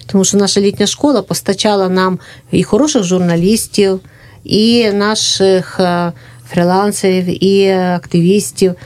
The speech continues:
А в, в Дні вдячності є учасники літньої школи, які вже на рівні з великими босами історичної науки беруть участь в творенні книги. Це і є проєктне мислення. Немає звідки взяти,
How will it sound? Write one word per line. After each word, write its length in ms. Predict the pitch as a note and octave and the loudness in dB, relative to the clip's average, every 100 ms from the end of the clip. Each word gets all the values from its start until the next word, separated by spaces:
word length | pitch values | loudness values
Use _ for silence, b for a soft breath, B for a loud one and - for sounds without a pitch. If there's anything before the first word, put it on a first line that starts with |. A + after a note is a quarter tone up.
| B - | B -4
А 120 | F3 | -2
в, 60 | F3 | -2
в 340 | F3+ E3+ F3 | 0 0 -2
Дні 240 | E3+ G3 | -2 0
вдячності 720 | F#3 A3 D4 - G3+ - - F#3+ | 2 2 0 -2 -4 -4 -2 0
є 240 | F3+ G3+ | 2 2
учасники 560 | F#3+ - F#3+ G3 F#3 F#3 | 2 0 -2 -2 -2 0
літньої 260 | F#3 F#3 | 0 0
школи, 360 | F3+ - D4 A3+ | -2 0 2 2
які 220 | F#3+ - | 2 0
вже 260 | F#3+ F#3 F#3+ B B B | 0 0 -2 B B B
на 140 | F#3+ F#3+ | 0 2
рівні 500 | G#3+ G#3+ G3+ G3 F#3+ | 2 2 2 2 2
з 120 | F3 | 2
великими 720 | F3 F#3 G3+ - F#3 F#3 F3+ F3 b - | 0 2 2 2 2 2 0 -2 b -2
босами 680 | E3+ G3 G#3 - G#3 G3+ G3+ | 2 4 2 0 0 2 2
історичної 720 | G3+ - G#3 G#3 F3 - G#3 G#3 | 0 0 0 0 0 0 2 2
науки 640 | G#3 G3+ A3 G#3 A3+ G#3+ B B - | 2 2 2 -2 -2 -4 B B 0
беруть 360 | G3 G#3+ G3+ | 2 2 0
участь 360 | G#3 G#3 G3+ - | -2 -2 -4 -6
в 60 | |
творенні 420 | - G3+ G3 F#3+ F#3+ | 0 0 2 0 0
книги. 380 | F#3+ F#3 F3 F3 - | 0 2 0 -4 -8
Це 160 | - G#3 | -2 0
і 40 | |
є 140 | G#3 B3+ | 2 0
проєктне 420 | G3+ G3+ D4 F#3 | 0 -2 -2 -2
мислення. 500 | F3+ E3+ E3+ E3 F#3+ B B B B | 0 -2 -4 -4 -6 B B B B
Немає 520 | G3 G3 G#3 C4 B3+ | 0 2 2 4 2
звідки 500 | G3 F3+ G#3+ G#3+ - | 2 0 0 0 -2
взяти, 760 | F3 E3 G3+ B3+ - - F3+ E3+ | -2 0 0 0 -2 -2 0 0